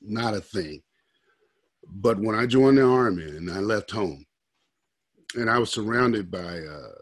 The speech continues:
men and women from, like, all over the world, basically. I mean, I met guys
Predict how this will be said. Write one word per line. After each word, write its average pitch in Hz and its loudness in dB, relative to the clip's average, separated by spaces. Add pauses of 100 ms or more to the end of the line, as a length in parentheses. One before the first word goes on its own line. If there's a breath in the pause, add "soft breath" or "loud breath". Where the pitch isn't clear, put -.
(500)
men 117 2
and 110 -2
women 107 -2
from, 98 -6
like, 92 -8
all 113 0
over 104 0
the 78 -10
world, 107 4
basically. 78 -4
I 82 -14
mean, 82 -10
I 90 -12
met 95 -6
guys 104 -2